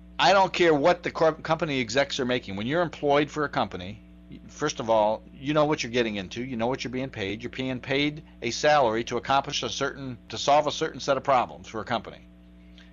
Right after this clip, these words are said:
and you agree to that. That's what you deserve, nothing more.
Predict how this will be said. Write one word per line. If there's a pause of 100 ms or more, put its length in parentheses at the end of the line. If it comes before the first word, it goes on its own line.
and
you
agree
to
that. (1080)
That's
what
you
deserve,
nothing
more.